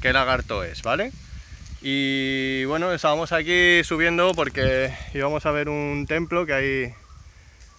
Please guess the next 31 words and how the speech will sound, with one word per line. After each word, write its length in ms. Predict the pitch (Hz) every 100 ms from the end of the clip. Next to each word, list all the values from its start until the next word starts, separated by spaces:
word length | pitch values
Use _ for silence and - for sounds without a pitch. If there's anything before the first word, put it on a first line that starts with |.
| -
por 140 | 123
aquí, 380 | 127 127 156 202 - -
indicado 540 | 127 120 127 131 135
en 80 | 135
la 440 | 131 123 123 120 127
tablet, 340 | 143 151 165 165
pero 180 | 127 117
no, 460 | 123 123 120 117
no 100 | 120
lo 100 | 131
terminamos 400 | 123 131 127 123
de 80 | 120
ver. 200 | 131 180 - - - - - - - - - - - - - - -
Ahora 440 | 131 135 123 120 113
investigaremos. 640 | 123 120 139 123 143 147
Bueno, 140 | 147
hemos 160 | 143 143
visto 200 | 147 -
ahí 100 | 156
una 160 | 151 147
cosa, 220 | 156 165
pero 120 | 139
está 160 | - 131
cerrado. 480 | 143 135 156 170 190 - - - - - - - - -
Luego 220 | 123 131
miraremos 460 | 139 123 120 117 110
a 40 |
ver 80 | 110
si 240 | 127 110
podemos 340 | 107 110 110 104
entrar. 300 | 107 117